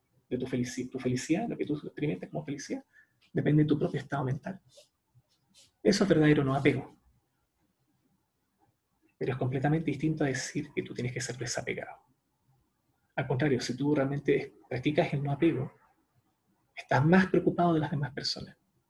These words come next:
La diferencia radica en que tú no estás buscando ganancias, ¿cierto? No estás, no estás desarrollando expectativas con los seres. Es, es, es interesante esto porque a nosotros nos ocurre lo contrario.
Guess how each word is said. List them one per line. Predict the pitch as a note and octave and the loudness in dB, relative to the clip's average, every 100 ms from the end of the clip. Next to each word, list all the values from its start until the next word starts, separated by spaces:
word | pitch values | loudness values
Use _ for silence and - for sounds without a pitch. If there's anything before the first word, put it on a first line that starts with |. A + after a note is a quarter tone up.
| _ _ _ _ - | _ _ _ _ -4
La | C3 | 0
diferencia | B2+ D3 D3 D3+ | 2 4 6 4
radica | C3 C#3+ D3 | 4 2 2
en | D3+ | 2
que | B2+ | 0
tú | C3 | -2
no | B2 | -2
estás | C3+ C#3 - | -2 -4 -4
buscando | - D#3 D3+ | -4 0 2
ganancias, | B2+ B2+ D3 C3 C3+ | 2 2 2 0 -6
¿cierto? | - C3+ - F#3+ | -10 -14 -12 -12
No | F#3+ _ _ _ _ _ _ _ _ _ _ _ _ _ C3 | -12 _ _ _ _ _ _ _ _ _ _ _ _ _ -18
estás, | B2 C#3 C#3+ - | 0 0 0 -2
no | B2+ | -4
estás | D3+ C#3+ | -2 -2
desarrollando | - - C#3 C#3+ | -2 -2 -2 -2
expectativas | C#3+ - - - E3+ D#3+ | -4 -8 -10 2 2 2
con | - | -2
los | B2 | -8
seres. | - D3 - _ _ _ _ _ _ _ _ _ _ _ _ _ _ _ _ _ _ _ _ _ _ _ _ _ _ - | -8 -8 -12 _ _ _ _ _ _ _ _ _ _ _ _ _ _ _ _ _ _ _ _ _ _ _ _ _ _ -4
Es, | B2+ | 0
es, | D3+ C#3 | 2 2
es | C#3+ | 4
interesante | D3+ D3+ C3 - E3+ E3+ | 4 4 2 2 0 0
esto | - - | -2 -4
porque | - A#2+ | -4 -4
a | |
nosotros | A#2+ - C3 | -4 -2 -2
nos | B2 | -2
ocurre | A#2+ B2 | -4 -6
lo | A#2 | -6
contrario. | - B2 - - | -10 -8 -8 -10